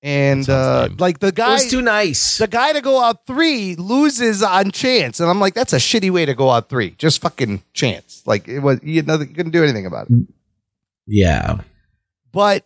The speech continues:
Speaker 2: It's lame.
Speaker 1: the, yeah.
Speaker 3: It was lame.
Speaker 1: It was, it's a guilty pleasure, and the, but the ending was,
Speaker 3: I
Speaker 1: was
Speaker 3: feel like
Speaker 1: disappointing.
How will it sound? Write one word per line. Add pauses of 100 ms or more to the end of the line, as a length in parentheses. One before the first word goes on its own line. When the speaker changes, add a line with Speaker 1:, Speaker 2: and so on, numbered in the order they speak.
Speaker 2:
It's
lame.
Speaker 1:
the,
yeah. (460)
Speaker 3:
It
was
lame.
Speaker 1:
It
was,
it's
a
guilty
pleasure,
and
the,
but
the
ending
was,
Speaker 3:
I
Speaker 1:
was
Speaker 3:
feel
like
Speaker 1:
disappointing.